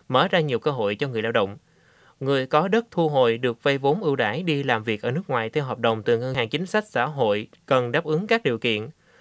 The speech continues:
có năng lực hành vi dân sự đầy đủ, đã ký kết hợp đồng với doanh nghiệp dịch vụ, tổ chức sự nghiệp đưa người lao động đi làm việc ở nước ngoài theo hợp đồng,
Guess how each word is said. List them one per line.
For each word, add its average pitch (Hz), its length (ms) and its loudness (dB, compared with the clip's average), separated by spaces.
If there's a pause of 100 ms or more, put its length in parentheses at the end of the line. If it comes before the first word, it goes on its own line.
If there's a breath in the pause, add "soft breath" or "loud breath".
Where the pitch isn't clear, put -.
(220 soft breath)
có 254 180 6
năng 190 160 0
lực 127 140 0
hành 120 160 -2
vi 143 200 0
dân 143 160 0
sự 107 200 -2
đầy 113 160 -4
đủ, 104 240 -2 (360 soft breath)
đã 117 160 4
ký 170 180 -2
kết 202 200 -2
hợp - 180 -2
đồng 117 260 2
với 156 260 0
doanh 147 180 0
nghiệp 117 140 -6
dịch 113 160 -2
vụ, 110 340 0
tổ 113 160 4
chức 226 240 0
sự 113 220 -2
nghiệp 117 260 0
đưa 143 220 0
người 123 260 0
lao 131 120 -2
động 113 260 0
đi 143 120 -4
làm 117 160 -6
việc 107 160 -2
ở 120 100 -4
nước 131 160 -4
ngoài 117 260 -2
theo 143 140 -4
hợp 127 160 -4
đồng, 110 220 2